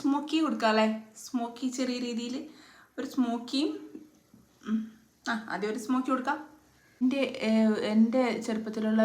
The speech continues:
വാലന്റൈൻസ് ഡേയെ കുറിച്ച് പറയാം കേട്ടോ. എനിക്ക് പ്രത്യേകിച്ച് വാലന്റൈൻസ് ഡേ,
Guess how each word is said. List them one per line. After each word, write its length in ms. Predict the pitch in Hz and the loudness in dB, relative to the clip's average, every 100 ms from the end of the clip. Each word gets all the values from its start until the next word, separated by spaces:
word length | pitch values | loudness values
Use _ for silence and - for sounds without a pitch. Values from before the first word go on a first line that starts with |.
| 220 | 6
വാലന്റൈൻസ് 480 | 202 202 208 214 208 | 4 -2 -6 -6 -6
ഡേയെ 100 | 196 196 | -8 -8
കുറിച്ച് 180 | - 180 | -6 -2
പറയാം 180 | 151 165 | -2 -2
കേട്ടോ. 180 | 214 - - - - - - _ 220 | -4 -8 -14 -20 -20 -20 -20 _ 4
എനിക്ക് 220 | 220 - | 4 2
പ്രത്യേകിച്ച് 540 | - 214 214 208 202 220 | -6 -6 -4 -4 -6 -4
വാലന്റൈൻസ് 560 | 214 208 214 220 220 220 | -4 -2 2 4 4 4
ഡേ, 80 | 220 | 4